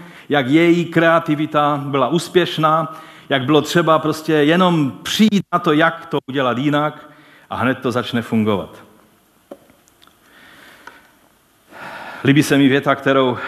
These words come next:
napsal skotský spisovatel George MacDonald. On řekl, „Ve všem, co člověk dělá bez Boha, musí mizerně selhat.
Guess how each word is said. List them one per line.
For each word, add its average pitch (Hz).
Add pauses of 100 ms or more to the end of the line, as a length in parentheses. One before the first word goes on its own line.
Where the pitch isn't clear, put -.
(240)
napsal 123
skotský 135
spisovatel 127
George 117
MacDonald. 113 (1080)
On 110
řekl, 127 (460)
„Ve 104
všem, 185
co 175
člověk 165 (720)
dělá 139
bez 127
Boha, 147
musí 139
mizerně 127
selhat. 87